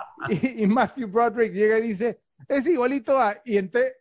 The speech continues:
este es como el inside joke de la película, entonces lo cortan, ¿cierto? Él, él,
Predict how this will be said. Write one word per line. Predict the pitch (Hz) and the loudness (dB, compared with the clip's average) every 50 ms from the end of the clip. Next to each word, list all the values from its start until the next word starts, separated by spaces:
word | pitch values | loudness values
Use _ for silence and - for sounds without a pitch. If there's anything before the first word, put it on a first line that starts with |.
| _ - | _ -8
este | 233 214 - 277 | -8 -6 -6 -6
es | 196 | -6
como | 214 226 196 185 | -4 -2 0 0
el | 196 226 | 0 0
inside | 254 240 - - 240 240 226 185 165 | -2 -4 -2 0 0 0 0 -2 0
joke | 214 254 247 240 214 285 - - | 0 0 0 0 -2 -8 -10 -4
de | 202 190 | -2 0
la | 185 190 - | 0 0 -2
película, | 226 226 247 233 160 175 170 | -4 -4 -6 -6 -6 -6 -6
entonces | 170 147 208 226 240 - | -4 -2 -2 -2 -2 -4
lo | - 190 175 180 | -6 -4 -4 -2
cortan, | 175 277 254 214 190 - 147 135 127 - _ _ _ _ | 2 2 2 2 0 -4 -8 -8 -10 -16 _ _ _ _
¿cierto? | _ - 208 208 190 185 - 220 226 | _ -2 -2 -2 -2 -2 -4 -4 -4
Él, | 185 190 175 180 | -2 -2 -2 -2
él, | 202 208 185 170 - | -2 -2 -4 -6 -6